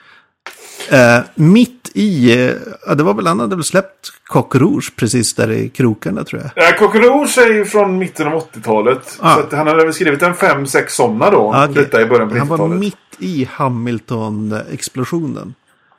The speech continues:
Speaker 1: när han fick för sig att skriva Gudarnas berg, en science fiction-roman. Eh, vill du, ska jag läsa på baksidan?
Speaker 2: Gör det.
Speaker 1: Mm. <clears throat>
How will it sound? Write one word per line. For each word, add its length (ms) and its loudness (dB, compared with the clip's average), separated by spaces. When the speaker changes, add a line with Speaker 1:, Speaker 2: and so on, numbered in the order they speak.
Speaker 1:
när 220 -2
han 140 -2
fick 160 -12
för 220 -2
sig 220 -10
att 100 -8
skriva 680 -4
Gudarnas 540 -4
berg, 360 -10
en 320 -10
science 400 -10
fiction-roman. 680 -10
Eh, 320 2
vill 160 -6
du, 280 -4
ska 160 -6
jag 40 -2
läsa 200 -4
på 80 -8
baksidan? 680 -4
Speaker 2:
Gör 260 4
det. 180 2
Speaker 1:
Mm. 180 -8
<clears throat> 280 -4